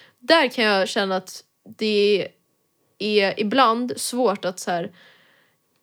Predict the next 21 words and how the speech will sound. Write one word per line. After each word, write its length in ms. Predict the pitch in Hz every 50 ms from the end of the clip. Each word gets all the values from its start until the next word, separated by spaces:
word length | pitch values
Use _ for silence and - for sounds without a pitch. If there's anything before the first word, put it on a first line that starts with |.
| _ _ _ _
eh, 160 | - - - - -
andas 520 | 233 233 220 214 202 214 208 208 - -
och 60 | 214 -
tänka 280 | 233 214 202 - 208
på 200 | 202 - 202 190
det. 240 | 185 185 185 - - _ _ -
Men 420 | 220 226 226 220 214 214 208 208 - _ _ _ _ _ -
något 280 | 226 247 240 233 233 226
som 180 | - 226 226
jag 160 | 254 302 339
i 40 | 339
alla 140 | 311 285 262
fall 160 | 254 208 202
känner 200 | 202 - 202 190
att 60 | 196
jag 80 | 196 185
har 40 | 185
blivit 260 | 196 185 185 180 -
lite 200 | 196 185 - 196
bättre 460 | 190 - - 370 370 - - - 294
på, 300 | 285 - 247 226 240 269